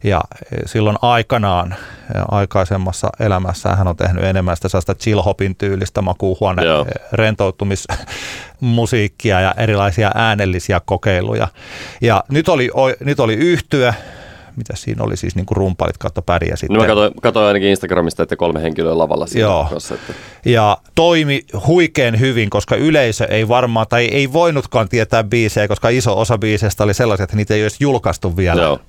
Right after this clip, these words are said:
Speaker 1: Ja aika perjantaina ilta kuudesta vajaaseen varttia vaille seitsemään. Eli ei vielä välttämättä sellainen, että taisi jotenkin niinku sellainen partyaika,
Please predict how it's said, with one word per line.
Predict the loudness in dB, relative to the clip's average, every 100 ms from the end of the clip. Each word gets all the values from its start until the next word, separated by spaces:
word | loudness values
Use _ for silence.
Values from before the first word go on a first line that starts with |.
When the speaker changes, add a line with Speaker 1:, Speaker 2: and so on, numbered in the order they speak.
| -4
Speaker 1:
Ja | 0 0 -2 -10 -8
aika | 0 2 2 0 -4 -6 -20 -2
perjantaina | 2 2 2 2 2 2 0 -2 _ -8
ilta | 0 0 0
kuudesta | 0 0 0 -2 -2 -4 -4 -12 -20 -4
vajaaseen | 0 2 0 -2 -6 -6 -4
varttia | -2 0 0
vaille | 0 0 0
seitsemään. | 0 0 0 -2 0 -2 -4 -8 0
Eli | 2 4
ei | 2 2
vielä | 2 2
välttämättä | 0 0 -2 -2 0
sellainen, | 2 2 2
että | 0 0
taisi | 0 0
jotenkin | 0 0 0
niinku | -2
sellainen | 0 0 2
partyaika, | 2 0 0 0 0 0 -2 -6